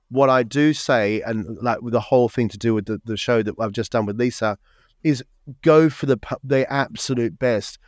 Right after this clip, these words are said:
and do small amounts of it. You know, w-, it, it, it, it's really interesting. I,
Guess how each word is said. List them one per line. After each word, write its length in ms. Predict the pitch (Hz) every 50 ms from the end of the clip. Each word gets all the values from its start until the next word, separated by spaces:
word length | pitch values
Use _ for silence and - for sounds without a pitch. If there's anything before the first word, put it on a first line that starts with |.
| _ _ _ -
and 140 | 185 196 190
do 160 | 220 262 247
small 300 | - - 226 240 240 226
amounts 340 | 220 220 226 233 226 - -
of 80 | 143
it. 120 | 98 80 - _ _ _ _ _ _ _ _ _ _ _ _ _ _ _
You 120 | - 165
know, 140 | 185 190 185 165
w-, 180 | 165 185 -
it, 280 | 175 175 160 170 175 - -
it, 140 | 175 170 -
it, 160 | 170 175 165 - -
it's 200 | 170 175 - 175
really 260 | 185 185 180 180 175
interesting. 420 | 170 - 151 - - 139 123 - -
I, 120 | 135 151